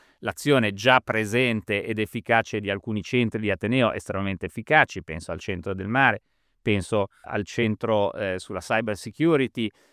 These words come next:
e penso anche ad altre cose che potrebbero succedere eventualmente in un prossimo futuro, penso alle competenze che ci sono nell'ambito della,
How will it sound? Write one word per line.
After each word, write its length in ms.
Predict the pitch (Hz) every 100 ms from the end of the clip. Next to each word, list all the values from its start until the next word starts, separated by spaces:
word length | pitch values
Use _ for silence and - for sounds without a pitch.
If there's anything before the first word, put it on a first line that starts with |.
| _
e 140 | 151 -
penso 340 | 190 196 -
anche 260 | 156 175 139
ad 100 | 131
altre 300 | 135 123 123
cose 280 | 208 214 143
che 80 |
potrebbero 720 | 120 113 120 120 117 113 90 -
succedere 800 | - - - - 156 135 117 110
eventualmente 640 | 110 113 113 113 127 120
in 80 | 113
un 60 | 107
prossimo 340 | 110 - 110
futuro, 480 | 98 110 208 190 101
penso 500 | 107 101 95 110 98 _ _ _ -
alle 300 | 107 110 107
competenze 720 | - 127 123 113 123 120 123
che 140 | 123 110
ci 160 | 117
sono 220 | - 123
nell'ambito 680 | 123 117 117 120 117 - 117
della, 500 | 113 110 107 107 104